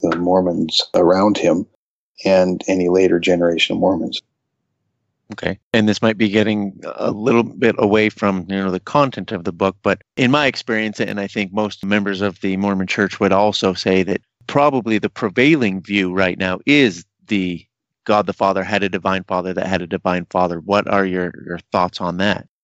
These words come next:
Speaker 1: We'll get to that in a later chapter, so I don't think we had to spend a lot of time on it, but not in this book.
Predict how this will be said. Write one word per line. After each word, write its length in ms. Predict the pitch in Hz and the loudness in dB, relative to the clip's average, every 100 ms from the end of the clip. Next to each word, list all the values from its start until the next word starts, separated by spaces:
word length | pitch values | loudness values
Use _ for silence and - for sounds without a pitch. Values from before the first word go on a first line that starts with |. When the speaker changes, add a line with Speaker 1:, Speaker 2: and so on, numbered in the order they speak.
| _ - | _ 0
Speaker 1:
We'll 120 | 131 | 4
get 240 | 131 147 | 6 4
to 100 | - | 4
that 220 | 113 104 101 | 4 6 4
in 160 | 101 | 2
a 40 | 98 | 4
later 260 | 98 90 | 4 4
chapter, 440 | 90 95 92 92 87 | 2 2 2 0 -2
so 160 | - | 2
I 40 | 95 | 2
don't 200 | - - | 0 -2
think 160 | 95 | 0
we 80 | 104 | 4
had 80 | 92 | 4
to 60 | |
spend 320 | 90 - 98 87 | 4 0 0 2
a 40 | |
lot 220 | 90 92 | 4 4
of 80 | 80 | 2
time 320 | - 98 95 | 0 0 0
on 200 | 80 76 | 0 -2
it, 60 | 78 _ _ _ _ - | -6 _ _ _ _ 0
but 100 | - | 2
not 240 | 110 117 | 6 6
in 120 | 110 98 | 4 2
this 180 | 98 | 0
book. 320 | - 78 62 | 0 -2 -2